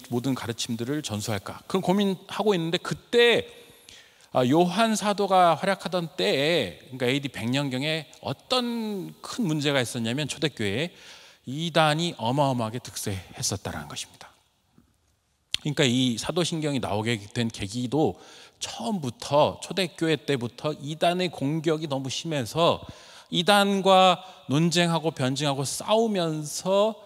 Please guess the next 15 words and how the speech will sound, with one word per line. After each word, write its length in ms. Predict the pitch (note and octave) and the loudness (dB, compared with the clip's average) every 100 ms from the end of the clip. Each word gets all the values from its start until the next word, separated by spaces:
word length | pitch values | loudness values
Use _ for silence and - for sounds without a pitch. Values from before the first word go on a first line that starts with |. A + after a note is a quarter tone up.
| - - | -20 -10
만들어낸, 680 | - C#3 D#3 E3+ D3+ C#3+ B2+ - | -2 0 2 2 0 -2 -4 -4
어, 460 | A#2 A2 G2+ G2+ G2+ | -4 -2 -4 -8 -10
그 120 | - | -6
신조가 880 | G#2+ - G3+ F3 D3 B2 G2+ C3 D3+ | -4 -4 -4 -2 0 0 -4 -2 -2
바로 200 | D#3+ A#2+ | -2 -6
사도신경의 840 | A#2 C#3 C#3+ - B2+ A#2 A#2+ D3+ D3+ - - | -6 -6 -6 -6 -6 -6 -4 -6 -10 -18 -12
모태인 540 | G2+ A2+ B2 B2+ F2 D2 | -6 -4 -4 -4 -4 -8
로마 440 | A#2 A2+ A2+ G2+ E2+ | -2 2 2 0 -4
신조. 300 | - A#2 - - | -6 -6 -6 2
왜 140 | E3+ | 4
로마 300 | B2+ D#3+ F3 | 6 6 6
신조겠습니까? 800 | D3+ D#3 C3 B2 A#2+ A2+ E3 G3+ - - - - | 4 -2 -2 -4 -4 -2 -2 -2 -8 -20 -20 -10
로마가 760 | A2 A#2 B2 A#2 A2 C#3+ E3+ - - - - | -4 0 0 0 2 2 2 -2 -20 -20 -14
이제 520 | G#2+ G#2+ G#2 G2+ - - | -2 2 2 0 -8 -12
기독교의 920 | A2+ A2 - - G#2+ G#2 B2 G2 | -6 -6 -6 -4 0 0 0 0